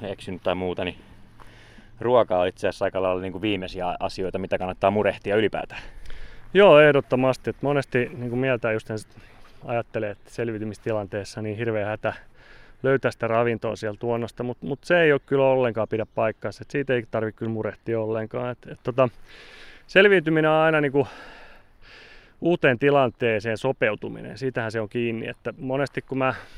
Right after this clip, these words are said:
Speaker 2: näitä koulutuksia pidän, niin kyselen, että mikä on tärkein juttu selviytymisessä. Ja sit, sit saa kuulla semmosia juttuja kuin vesi ja ruoka ja, ja happi tai jotain tämmöstä. Ja se on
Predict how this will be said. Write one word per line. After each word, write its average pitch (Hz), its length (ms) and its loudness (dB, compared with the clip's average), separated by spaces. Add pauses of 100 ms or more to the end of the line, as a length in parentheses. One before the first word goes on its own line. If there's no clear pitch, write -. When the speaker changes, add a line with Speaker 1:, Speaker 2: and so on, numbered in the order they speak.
(220)
Speaker 2:
näitä 120 240 -6
koulutuksia 127 560 -2
pidän, 135 320 -2
niin 107 100 -6
kyselen, 120 300 -2
että - 140 -10
mikä 131 280 0
on 110 120 -2
tärkein 113 440 0
juttu - 280 -10
selviytymisessä. 113 840 -10
Ja - 100 -12
sit, 131 160 -12 (600)
sit - 180 -8
saa 131 180 0
kuulla 123 280 -4
semmosia 113 480 -8
juttuja - 360 -12
kuin - 240 -14
vesi - 380 -12
ja 127 100 -8 (240)
ruoka - 440 -14
ja, - 200 -14 (760)
ja 104 100 -10
happi - 500 -6
tai 127 220 -10
jotain 120 240 -8
tämmöstä. 131 520 -2
Ja 123 100 0
se 151 120 -2
on 151 220 -4